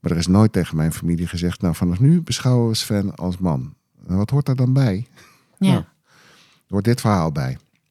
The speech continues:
Speaker 2: Nou, ik zou echt pleiten voor, dat is waarom ik ceremonies zo prachtig vind. Ehm,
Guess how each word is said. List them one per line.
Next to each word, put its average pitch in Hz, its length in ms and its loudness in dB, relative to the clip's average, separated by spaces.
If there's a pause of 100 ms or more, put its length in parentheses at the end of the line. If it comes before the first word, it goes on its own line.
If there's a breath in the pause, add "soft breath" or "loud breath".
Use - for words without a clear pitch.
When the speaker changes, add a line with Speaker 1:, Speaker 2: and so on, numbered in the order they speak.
(240)
Speaker 2:
Nou, 180 220 2
ik 170 80 0
zou 202 200 0
echt 190 180 -6
pleiten 185 320 -4
voor, 160 480 -4
dat 165 240 -8
is 170 100 -6
waarom 170 360 0
ik - 420 -6 (240)
ceremonies 160 680 0
zo 165 120 -12
prachtig - 460 -20
vind. 165 380 -6 (1040 soft breath)
Ehm, 165 580 2